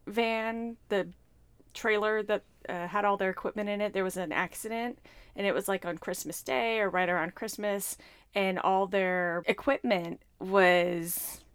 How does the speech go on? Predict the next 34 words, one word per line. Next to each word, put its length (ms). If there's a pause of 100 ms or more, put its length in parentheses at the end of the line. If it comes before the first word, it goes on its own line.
(120)
just 240
wrecked. 600 (280)
Everything 420
got 140
smashed 460
up, 300
and 160
they 200
weren't 240
able 260
to 120
get 380 (500)
equi-, 300 (100)
replacement 580
equipment 440
in 80
time, 560 (420)
and 300
so 140
they 160
had 220
to 40
forego 480
that 220
tour, 640
and 200
subsequently 600
they 140
broke 280
up 160 (100)
because 300
of 80
that. 220
So, 280